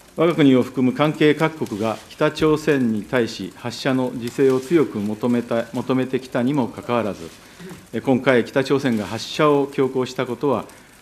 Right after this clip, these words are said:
我が国を含む地域の平和と安定を損なう安全保障上の重大な挑発行為と言わざるを得ない。また、今回の発射は、え、弾道ミサイル技術を使用したいかなる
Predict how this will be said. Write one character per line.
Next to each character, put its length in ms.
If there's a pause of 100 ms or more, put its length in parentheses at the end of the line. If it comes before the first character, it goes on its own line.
(100)
我 100
が 120
国 340
を 140
含 280
む 220
地 180
域 140
の 120
平 180
和 80
と 120
安 140
定 160
を 80
損 240
な 120
う 100 (400)
安 140
全 240
保 180
障 280
上 220
の 100
重 220
大 200
な 100
挑 200
発 240
行 200
為 60
と 100
言 140
わ 80
ざ 120
る 140
を 100
得 160
な 140
い。 80 (760)
ま 120
た、 180
今 240
回 240
の 100
発 220
射 180
は、 220 (420)
え、 80
弾 240
道 160
ミ 120
サ 180
イ 40
ル 80
技 120
術 280
を 200
使 160
用 160
し 100
た 120
い 100
か 120
な 120
る 160